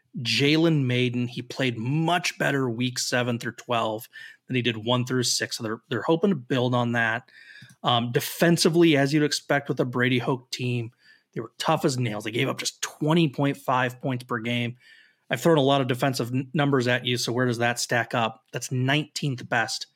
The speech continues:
nationally. Um, now, they only have two starters back on that defense, but like I said, they got Brady Hoke there. They got that institutional knowledge, so that, that unit should be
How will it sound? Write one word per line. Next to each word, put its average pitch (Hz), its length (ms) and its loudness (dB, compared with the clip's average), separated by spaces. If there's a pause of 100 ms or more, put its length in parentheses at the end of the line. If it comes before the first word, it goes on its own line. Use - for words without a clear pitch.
(360)
nationally. 113 1080 -2 (440)
Um, 123 460 0 (180)
now, 120 340 2
they 123 160 0
only 180 160 4
have 196 80 2
two 202 160 2
starters 151 340 2
back 131 240 0
on 127 140 0
that 127 200 -2
defense, 117 380 -6
but 123 140 -8
like 113 120 -4
I 120 40 -2
said, 117 200 -6
they 113 80 -8
got 113 300 -4
Brady 135 320 0
Hoke 131 240 2
there. 123 160 2
They 113 80 0
got 110 160 2
that 120 180 0
institutional 120 580 -4
knowledge, 104 460 -4
so 107 240 -4 (380)
that, 131 260 2
that 143 180 0
unit 120 300 -2
should 113 280 -4
be 110 280 -6